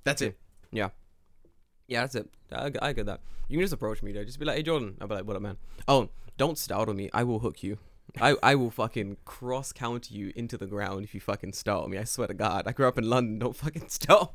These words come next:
Speaker 2: Don't fucking startle me,
Speaker 1: Right.
Speaker 2: boy." <laughs> Right, boy. Let's talk about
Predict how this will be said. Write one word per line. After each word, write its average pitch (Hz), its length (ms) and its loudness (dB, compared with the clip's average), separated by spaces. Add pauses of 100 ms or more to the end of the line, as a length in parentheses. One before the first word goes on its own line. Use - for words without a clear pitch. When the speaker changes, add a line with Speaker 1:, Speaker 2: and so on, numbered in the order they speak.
(120)
Speaker 2:
Don't - 240 0
fucking 170 320 0
startle 185 360 2
me, 175 140 0
Speaker 1:
Right. 170 180 2 (380)
Speaker 2:
boy." 202 80 6
<laughs> - 960 -4 (1400)
Right, 104 140 -12
boy. 107 100 -8 (340)
Let's - 160 -6
talk 190 200 -4
about 113 320 -6